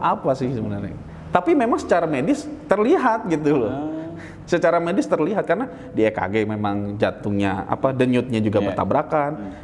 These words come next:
Speaker 1: di ronsen juga bengkak gitu loh. Makanya bapak saya jadi bingung, ini, ini ada apa gitu loh, kok sampai bisa ke fisik larinya.
Speaker 2: Hmm.
Speaker 1: Akhirnya di mobil itulah saat saya dan bapak saya berdua, dan otomatis namanya bapak kan dia mewakili orang, eh,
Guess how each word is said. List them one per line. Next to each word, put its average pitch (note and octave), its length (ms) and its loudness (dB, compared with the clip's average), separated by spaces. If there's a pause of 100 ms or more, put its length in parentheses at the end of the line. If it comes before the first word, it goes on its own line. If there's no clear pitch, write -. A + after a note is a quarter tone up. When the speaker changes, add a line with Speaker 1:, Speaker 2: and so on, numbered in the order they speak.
Speaker 1:
di A#2+ 240 2
ronsen G#2+ 320 2
juga G#2 160 4
bengkak C3 640 2
gitu A#2+ 180 0
loh. F#2+ 160 0 (720)
Makanya D#3 300 2
bapak D3+ 160 2
saya G3 180 2
jadi C#3 160 4
bingung, E3+ 480 2
ini, D3 160 2
ini - 60 0
ada B2+ 260 0
apa C#3 320 0
gitu G#2 240 -2
loh, G2 160 -4
kok - 160 0
sampai B2+ 320 0
bisa G#2 240 0
ke F#2 240 -4 (400)
fisik - 460 0
larinya. F#2+ 420 -2
Speaker 2:
Hmm. - 640 -16
Speaker 1:
Akhirnya A#2 240 2
di A#2 80 2
mobil G#2+ 240 4
itulah B2+ 480 2
saat - 320 0
saya C3 160 4
dan A#2 160 2
bapak F#2 220 0
saya A#2 100 2
berdua, G#2+ 480 2 (880)
dan G2+ 160 4
otomatis A#2+ 480 0
namanya G#2+ 240 2
bapak F#2+ 400 2
kan - 80 0
dia D#3 80 2
mewakili C3 400 2
orang, A#2 320 0
eh, A#2 80 -4